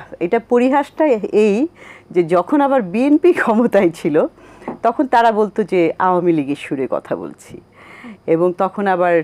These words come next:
তা-, আওয়ামী লীগের, আহ, অনেক সদস্যরাই আমাদের তথ্য ব্যবহার করতেন, আবার এখন তারা বলছেন। তো এটাতে দেখেন, মন-, আমরা মনক্ষুণ্ণ হই না, কারণ আমাদের কাজটাই তো হচ্ছে যে নীতিমালা যখন প্রণয়ন করা হয়,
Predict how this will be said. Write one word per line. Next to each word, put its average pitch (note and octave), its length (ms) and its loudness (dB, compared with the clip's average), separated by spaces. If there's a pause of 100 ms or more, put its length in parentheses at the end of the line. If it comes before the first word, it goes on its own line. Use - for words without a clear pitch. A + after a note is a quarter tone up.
তা-, D#3+ 260 0 (200)
আওয়ামী D#3+ 280 -6
লীগের, D#3 360 0
আহ, C#3+ 880 -10
অনেক D#3 300 -8
সদস্যরাই C#3+ 600 -4
আমাদের D#3 420 -4
তথ্য - 320 -2
ব্যবহার A#2+ 460 -4
করতেন, - 420 -12 (800)
আবার E3 300 2
এখন F3 480 -2 (140)
তারা C#3+ 200 -2
বলছেন। B2 460 -10 (340)
তো B3 60 -4
এটাতে D4 580 2
দেখেন, A3+ 340 -2
মন-, G#3+ 360 0
আমরা G#3+ 280 0
মনক্ষুণ্ণ B3 560 0
হই F3 180 0
না, F#3+ 120 0
কারণ A#3 180 0
আমাদের C4 260 -2
কাজটাই C#4+ 560 0 (100)
তো E4 60 0
হচ্ছে C#4 360 -2
যে C4+ 240 0 (720)
নীতিমালা A#3 760 2
যখন A#3 320 -2
প্রণয়ন A3 480 0
করা G#3 260 0
হয়, G3 440 0